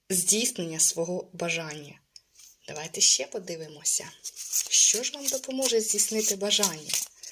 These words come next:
або що це за бажання. Зараз ви перебуваєте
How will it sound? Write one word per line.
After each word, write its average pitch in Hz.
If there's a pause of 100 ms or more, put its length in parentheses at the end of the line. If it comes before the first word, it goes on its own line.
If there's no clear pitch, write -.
(340)
або 180 (800)
що -
це 233
за 180
бажання. 160 (4000)
Зараз 190
ви 185
перебуваєте 185